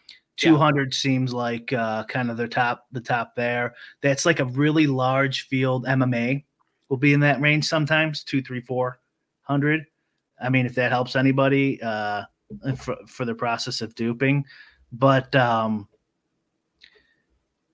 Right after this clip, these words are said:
Speaker 2: it, the, it sucks with P G A because you don't need to worry about it, like, the vast majority of the time. So I've never built a P G A dupe model.
Speaker 1: Well, it's,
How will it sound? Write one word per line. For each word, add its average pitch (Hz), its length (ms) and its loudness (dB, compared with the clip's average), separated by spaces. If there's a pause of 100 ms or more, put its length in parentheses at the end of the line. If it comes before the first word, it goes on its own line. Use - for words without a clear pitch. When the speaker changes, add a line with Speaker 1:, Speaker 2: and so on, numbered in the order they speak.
(140)
Speaker 2:
it, 156 200 0
the, 160 240 4
it 160 100 2
sucks 294 280 6
with - 140 -4
P 240 180 0
G 185 220 2
A - 20 4
because 147 560 2
you 131 80 2
don't 190 100 6
need 190 120 2
to 143 60 4
worry 135 260 2
about 113 220 -2
it, - 120 -12
like, 104 240 -12 (440)
the 117 60 -14
vast 120 300 -6
majority 107 320 -8
of 87 60 -12
the 85 60 -20
time. - 340 -16 (480)
So - 140 0
I've 147 220 6
never 160 220 4
built 131 440 2
a 117 160 -4
P 123 180 -4
G 113 200 -4
A 104 40 -8
dupe 107 180 -6
model. - 280 -14 (1200)
Speaker 1:
Well, 254 200 0
it's, - 120 -6